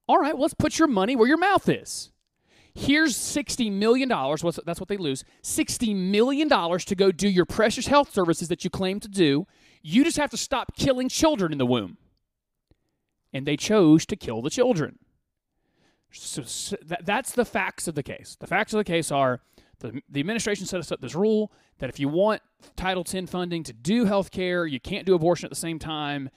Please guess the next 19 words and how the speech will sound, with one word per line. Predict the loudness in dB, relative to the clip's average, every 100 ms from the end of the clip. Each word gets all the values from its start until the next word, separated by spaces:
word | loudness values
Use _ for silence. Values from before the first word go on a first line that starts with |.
| _ _ _
And | -10 -6
Planned | -6 -4 -4
Parenthood | -4 -4 -4 -4
chose | -4 0 4 6 6 2
to | -2
keep | -12 -12 -4
their | 0 0
abortions | 2 2 2 -4 -8 -8 -12 _ _ -10
and | -6
lose | 4 8 8 6
the | -2
sixty | -6 -8 -8 -8
million. | -8 -8 -12 -18
So | -16 -12
some | -10
commentary | -6 -4 -4 -4 -8 -8
on | -12 -14
that. | -18 _ _ _ _ _ _ _ _ _ _
First, | 4 4 0 -14